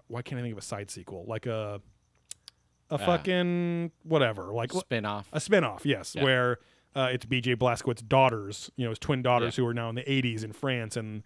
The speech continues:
Speaker 1: the Nazism in this alternate history is falling. But in Germany, they still cover up all the swastikas. They
Speaker 2: Mm-hmm.
Speaker 1: make it, they have to change lines to not be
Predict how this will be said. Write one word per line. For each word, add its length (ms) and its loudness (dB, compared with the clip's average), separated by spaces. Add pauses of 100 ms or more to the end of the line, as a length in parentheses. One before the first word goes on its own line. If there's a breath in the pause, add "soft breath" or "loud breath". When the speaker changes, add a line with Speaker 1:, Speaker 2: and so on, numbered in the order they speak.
(360 soft breath)
Speaker 1:
the 320 2
Nazism 600 2
in 60 -2
this 140 -4
alternate 340 -4
history 220 -4
is 80 -12
falling. 520 0 (320 soft breath)
But 120 4
in 100 4
Germany, 380 6
they 120 2
still 240 4
cover 360 4
up 120 2
all 180 2
the 80 -2
swastikas. 840 0 (320 soft breath)
They 80 -4
Speaker 2:
Mm-hmm. 80 -4
Speaker 1:
make 180 -2
it, 140 -2
they 80 2
have 120 2
to 60 -20
change 420 2
lines 500 2
to 100 2
not 260 -4
be 360 -2